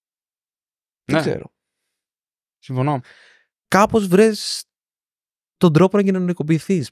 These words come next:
Speaker 1: Πίεσε την εταιρεία σου να σου δώσει μια μέρα να πας σε ένα συνέδριο.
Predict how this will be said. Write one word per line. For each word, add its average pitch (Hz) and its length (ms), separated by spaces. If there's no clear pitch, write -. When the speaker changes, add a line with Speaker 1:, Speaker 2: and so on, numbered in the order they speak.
Speaker 1:
Πίεσε 180 520
την 120 160
εταιρεία 123 360
σου - 120
να 165 60
σου - 160
δώσει 160 300
μια 170 280
μέρα 170 220
να 165 120
πας 156 180
σε - 60
ένα 165 100
συνέδριο. 135 480